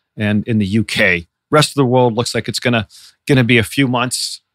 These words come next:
um, up until maybe six months behind, depending where they are. But we still, still are,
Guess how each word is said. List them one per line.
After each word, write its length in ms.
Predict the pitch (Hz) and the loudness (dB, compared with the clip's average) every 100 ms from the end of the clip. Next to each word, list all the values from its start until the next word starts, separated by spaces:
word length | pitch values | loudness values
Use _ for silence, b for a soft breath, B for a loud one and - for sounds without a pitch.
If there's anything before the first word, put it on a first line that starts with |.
| _ _ | _ _
um, 480 | 101 110 110 107 107 - | -16 -12 -10 -10 -12 -10
up 180 | 123 - | -10 -8
until 420 | 104 113 104 - | -6 -4 -4 -4
maybe 200 | - 117 | -4 -4
six 300 | 113 135 - | -2 -2 0
months 220 | 123 117 - | 0 0 -2
behind, 480 | 113 110 120 120 | -4 0 0 0
depending 400 | 110 - 117 113 | -4 -6 -4 -2
where 160 | 107 107 | -2 -2
they 140 | 107 | 0
are. 240 | 101 104 98 | 0 0 0
But 200 | 110 - | -4 -4
we 100 | 131 | -4
still, 380 | 117 - 139 135 104 - | -6 -4 0 0 0 -8
still 300 | - 147 135 | -4 2 2
are, 120 | 113 | 2